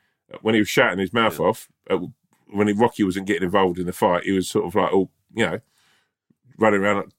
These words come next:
Speaker 1: tail giving it. And then all of a sudden Rocky wanted a piece of it. And then he was like, "Oh, shit, yeah, yeah, Clubber Lang had to stand, you know, so I'm probably Clubber Lang."
Speaker 2: Mm.
Speaker 1: And, you know, Newman and Rocky.
Speaker 2: Yeah, okay.
Speaker 1: So.
Speaker 2: Well, let's see what happens, guys. Uh,
Speaker 1: Yeah,
Speaker 2: let's
Speaker 1: and
Speaker 2: see
Speaker 1: you're
Speaker 2: what
Speaker 1: probably like
Speaker 2: happens.
Speaker 1: Mickey the coach,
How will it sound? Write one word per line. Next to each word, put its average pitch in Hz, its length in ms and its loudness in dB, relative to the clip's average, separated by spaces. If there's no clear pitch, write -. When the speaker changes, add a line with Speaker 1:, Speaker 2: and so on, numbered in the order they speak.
Speaker 1:
tail 104 180 2
giving 123 280 0
it. 78 200 -6
And 98 100 0
then 104 120 2
all 95 80 2
of 85 40 -4
a - 40 -12
sudden 92 180 0
Rocky 101 220 -2
wanted 90 240 0
a - 40 0
piece 101 280 -2
of 80 60 0
it. 92 100 2
And 95 80 -4
then 101 100 2
he 98 60 2
was 95 100 0
like, 98 160 0
"Oh, 85 180 -2
shit, - 320 -6
yeah, 73 180 -6
yeah, 90 140 -6
Clubber 90 340 0
Lang 90 360 0
had 95 160 -8
to - 80 -12
stand, - 380 -6
you 85 100 2
know, 78 100 -4
so 98 180 -2
I'm 92 40 -2
probably 90 220 0
Clubber 82 240 -2
Lang." 85 240 -2
Speaker 2:
Mm. 80 340 -8
Speaker 1:
And, 87 180 -6
you 87 100 -2
know, 92 140 -4
Newman 98 320 2
and 101 100 0
Rocky. 110 320 -2
Speaker 2:
Yeah, 85 200 -6
okay. 87 160 -8
Speaker 1:
So. 87 120 -6
Speaker 2:
Well, 87 200 -6
let's 92 220 -2
see 113 120 4
what 92 120 2
happens, 92 340 -8
guys. 73 380 -12
Uh, - 60 -18
Speaker 1:
Yeah, 73 60 -12
Speaker 2:
let's 76 140 -6
Speaker 1:
and - 120 -4
Speaker 2:
see 92 60 -2
Speaker 1:
you're 107 100 6
Speaker 2:
what 101 80 -2
Speaker 1:
probably 95 140 2
like 90 100 2
Speaker 2:
happens. 92 60 -4
Speaker 1:
Mickey 110 220 2
the 82 100 2
coach, - 420 -2